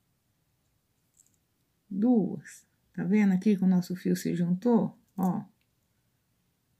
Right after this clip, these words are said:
Aqui o nosso fio se juntou, certo? Ó, você puxa,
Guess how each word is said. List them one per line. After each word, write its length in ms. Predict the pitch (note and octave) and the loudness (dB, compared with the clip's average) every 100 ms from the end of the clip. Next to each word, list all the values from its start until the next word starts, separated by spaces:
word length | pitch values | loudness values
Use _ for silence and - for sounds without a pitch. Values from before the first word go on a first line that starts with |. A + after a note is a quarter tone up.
| _ _ _ _ - | _ _ _ _ -8
Aqui 240 | F#3 F#3 G3 | -8 -2 2
o 40 | |
nosso 320 | G#3 G#3 G#3+ | 2 2 -2
fio 220 | G#3 G#3 | -2 -2
se 180 | F#3+ G#3 | 0 0
juntou, 460 | G3 A3 A3+ A3+ - | 4 4 2 -2 -6
certo? 540 | - F3 G3 G#3 A3 | -4 -2 0 -2 -4
Ó, 100 | G#3+ | -6
você 180 | - F#3 | -4 -4
puxa, 800 | F#3 E3+ E3+ F3+ F3+ - A#3+ | -2 -2 -2 -2 -4 -2 -2